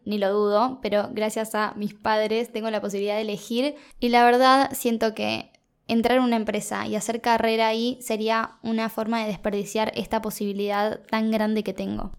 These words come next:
Obvio que muchas veces me da miedo o dudo, pero la mayoría de las veces siento que tomé la decisión correcta. Sigamos. En el veinte veinte le comenté a mi mamá que quería empezar una marca de ropa. En otro episodio ya les contaré en detalle, pero tuve un emprendimiento y mamá tuvo dos de ropa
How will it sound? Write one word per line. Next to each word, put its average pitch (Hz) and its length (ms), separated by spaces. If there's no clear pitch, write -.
Obvio 254 420
que 202 140
muchas 214 280
veces 208 300
me 196 120
da 196 120
miedo 214 560
o 202 160
dudo, 226 480
pero 208 160
la 208 80
mayoría 214 840
de 220 100
las 208 140
veces 226 500
siento 254 320
que 214 80
tomé 202 220
la 202 100
decisión 196 340
correcta. 196 600
Sigamos. 208 720
En 269 120
el 285 80
veinte 370 260
veinte 254 480
le 220 300
comenté 196 300
a 220 40
mi 233 60
mamá 202 260
que 226 120
quería 202 260
empezar 208 320
una 208 140
marca 208 260
de 202 100
ropa. 233 580
En 226 100
otro 277 140
episodio 226 340
ya 220 140
les 240 100
contaré 202 540
en 196 60
detalle, 208 520
pero 196 220
tuve 208 160
un 214 80
emprendimiento 202 800
y 208 60
mamá 202 280
tuvo 202 300
dos 220 320
de 190 100
ropa 202 600